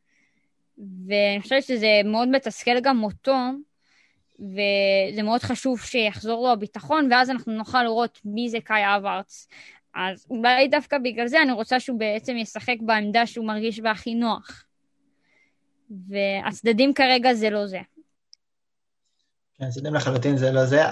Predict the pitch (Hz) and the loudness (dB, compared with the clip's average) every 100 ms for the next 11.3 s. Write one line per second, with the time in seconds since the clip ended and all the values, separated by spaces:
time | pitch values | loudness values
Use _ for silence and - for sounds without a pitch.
0 | - - - _ 170 180 156 185 190 - | -2 -18 -20 _ 2 4 4 2 0 0
1 | 170 165 175 180 147 160 151 139 156 143 | 6 8 8 8 6 6 4 4 2 2
2 | 147 143 - 123 120 117 117 117 127 131 | 0 -4 -4 -2 0 0 0 -4 -4 -4
3 | 131 127 123 123 147 127 135 143 143 127 | -2 0 0 0 -2 -4 -4 -4 -4 -4
4 | 117 117 160 - - - 131 147 - 143 | -4 0 0 0 -4 -4 0 -2 -2 -6
5 | 117 - 139 - 165 156 135 139 - - | -6 -10 -16 -6 -4 -2 0 0 0 0
6 | 175 165 131 131 123 147 170 165 160 156 | 2 2 2 0 0 -2 -2 -4 -4 -2
7 | 147 143 _ - _ _ _ - 117 151 | -2 -6 _ -20 _ _ _ -10 -6 -2
8 | 139 185 175 185 185 160 143 139 131 127 | 2 2 4 2 2 2 4 6 6 4
9 | 131 - _ 143 139 135 190 139 160 139 | 0 -6 _ -10 -10 -6 -2 -2 -2 -4
10 | 120 120 117 117 113 117 120 120 120 147 | -2 -2 -2 -4 -10 -8 -8 -6 -6 0
11 | 151 151 | 4 6